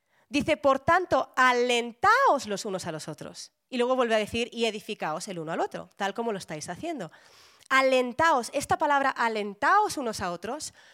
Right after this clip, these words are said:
otras traducciones lo traducen como animaros unos a otros. Y cuando estaba leyendo las, las raíces griegas de las palabras, se parece mucho. Animar y edificar se parece mucho. ¿Cuál es la diferencia?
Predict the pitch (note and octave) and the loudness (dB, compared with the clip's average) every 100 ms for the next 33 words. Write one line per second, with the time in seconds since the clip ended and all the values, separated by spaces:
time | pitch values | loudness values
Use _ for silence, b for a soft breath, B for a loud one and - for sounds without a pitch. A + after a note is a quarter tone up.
0 | b b _ D4 E4 F#4+ - E4 C4+ C4 | b b _ 2 4 0 0 0 0 -2
1 | - C4 C#4 B3+ A#3+ A3 A#3 B3 A#3 A3+ | -4 -4 -2 -4 -4 -2 -2 -4 -6 -4
2 | A3 A3 B3 A3 G#3+ A3 A3+ C4+ E4+ E4+ | -4 -6 -6 -6 -6 -8 -2 2 2 2
3 | F3 - - G3 E3+ D#3 D#3 D3 - - | -2 -8 -12 -14 -12 -12 -12 -14 -16 -20
4 | - - B B B B D#4 F#4 F4+ D#4 | -20 -20 B B B B -2 0 0 2
5 | G4 G#4+ A4+ G#4 F#4 F4 F#4+ D#4 C4+ B3 | 4 4 4 0 -2 0 0 0 -2 -2
6 | A#3+ A3 A#3 B3+ - D#4 C4 B3+ B3 B3+ | -2 -2 -4 -4 -4 -4 -4 -4 -4 -4
7 | A3+ G3 - G3+ A3 D#4 D4 A3 - b | -4 -6 -8 -6 -2 -2 -2 -6 -8 b
8 | b b - - D#4+ D#4+ G#4 A4+ G4 B4+ | b b -4 -2 2 2 2 0 2 0
9 | - - _ _ _ _ _ _ _ _ | -2 -12 _ _ _ _ _ _ _ _
10 | _ _ - C#4 C#4+ C#4+ C4+ F4+ G4+ F4 | _ _ -4 -2 -2 -2 2 4 4 4
11 | E4+ B3 A#3+ A#3 A#3 - A#3+ - F#4 E4 | 2 -2 -4 -2 -6 -6 -4 0 2 2
12 | A3+ C4 E4 _ _ _ - - G#3 F#3+ | -2 -6 -10 _ _ _ -6 -4 -4 -6
13 | - G#3 D4+ F#4 D#3+ D#3 _ B B - | -6 -6 -6 -8 -12 -16 _ B B 2
14 | F4 F#4+ G#4+ G4 E4+ D4 F4 F4+ - - | 6 6 4 2 0 0 -2 -2 -2 -10